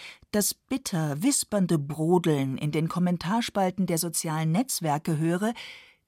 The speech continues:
dann höre ich diese postulierte Benutzerfreundlichkeit mit. In einem derart nutzungsoptimierten Leben gäbe es für alles eine einfache Lösung.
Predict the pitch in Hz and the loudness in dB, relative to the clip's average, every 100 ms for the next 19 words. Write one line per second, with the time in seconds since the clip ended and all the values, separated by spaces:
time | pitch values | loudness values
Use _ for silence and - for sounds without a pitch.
0 | - 208 277 240 202 233 240 - - - | -6 -4 -2 0 0 0 -2 -6 -8 -4
1 | 202 190 196 - - 185 - 165 165 214 | -2 0 -2 -2 -6 -4 -4 -4 -2 -2
2 | 262 190 160 151 196 - 208 175 - 160 | -2 -4 -2 0 0 -2 -4 -4 -4 -4
3 | 156 151 - - 147 - - - - - | -4 -8 -10 -8 -10 -10 -12 -12 -18 -20
4 | _ _ _ _ _ _ _ _ _ _ | _ _ _ _ _ _ _ _ _ _
5 | _ - 170 196 214 190 226 254 - 208 | _ -4 0 4 4 4 2 0 2 0
6 | 208 208 277 - - 208 - - 180 - | 0 0 0 0 0 0 0 -2 -6 -4
7 | 185 170 233 - 175 143 151 160 202 208 | 0 2 2 2 0 2 2 4 4 4
8 | - - - _ 185 190 247 - - - | 0 -16 -20 _ 0 2 0 0 -2 -2
9 | 214 180 240 294 - 196 180 - 156 190 | -2 0 0 0 -2 2 2 2 -2 -2
10 | - 170 160 135 - - - 196 | -4 -4 -4 -4 -8 -10 -12 -16